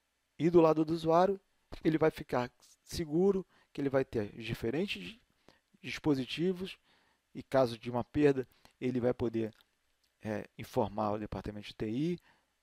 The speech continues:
fazendo, onde nós vamos poder fazer um, um, um gerenciamento, porque aquele dispositivo está comprometido.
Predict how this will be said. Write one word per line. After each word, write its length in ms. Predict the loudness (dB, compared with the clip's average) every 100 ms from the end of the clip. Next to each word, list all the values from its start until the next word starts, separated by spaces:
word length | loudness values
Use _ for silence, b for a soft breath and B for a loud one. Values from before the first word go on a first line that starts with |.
| -2
fazendo, 580 | 0 0 -2 -6 -8 -16 _ -12
onde 200 | -4 -2
nós 100 | -2
vamos 220 | -4 -4
poder 420 | 2 2 4 0
fazer 580 | -2 0 0 2 -2 -2 _ b b -14
um, 300 | -14 -14 -18 _
um, 100 | -20 -20 _ _ _ b b b b _ _
um 80 | -2
gerenciamento, 880 | 2 2 4 2 2 -2 -4 -6 -16 b b b
porque 200 | -4 0
aquele 180 | 2 2
dispositivo 600 | 0 -2 -2 -2 -4 -6
está 220 | -4 -6 -6
comprometido. 720 | -6 -6 -6 -6 -8 -10